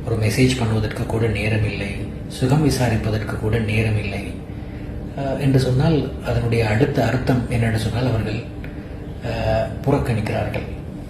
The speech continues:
ரிஜெக்ட் பண்ணுகிறார்கள் என்று சொல்லி அர்த்தம். அப்படி ஒரு விஷயத்தை ஒரு ஆண் தெரிந்து கொள்கிற பொழுது நிச்சயமாக அந்த உறவிலே அவருக்குரிய ஈடுபாடு குறைந்து போகும், அவருக்கு விருப்பமின்மை ஏற்படும் என்று சொல்லுவார்கள். இது இரண்டாவது விஷயம்.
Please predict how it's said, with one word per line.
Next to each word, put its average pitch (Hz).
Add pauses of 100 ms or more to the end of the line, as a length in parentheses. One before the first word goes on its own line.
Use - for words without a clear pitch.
(300)
ரிஜெக்ட் 120
பண்ணுகிறார்கள் 104 (160)
என்று -
சொல்லி 160
அர்த்தம். - (840)
அப்படி 151
ஒரு 127
விஷயத்தை 131 (120)
ஒரு 107
ஆண் 127
தெரிந்து 123
கொள்கிற 107
பொழுது - (960)
நிச்சயமாக 117
அந்த 110
உறவிலே 107
அவருக்குரிய 98
ஈடுபாடு 104
குறைந்து 101
போகும், - (840)
அவருக்கு 113
விருப்பமின்மை 113
ஏற்படும் 98
என்று 113
சொல்லுவார்கள். - (180)
இது 107
இரண்டாவது 110 (680)
விஷயம். -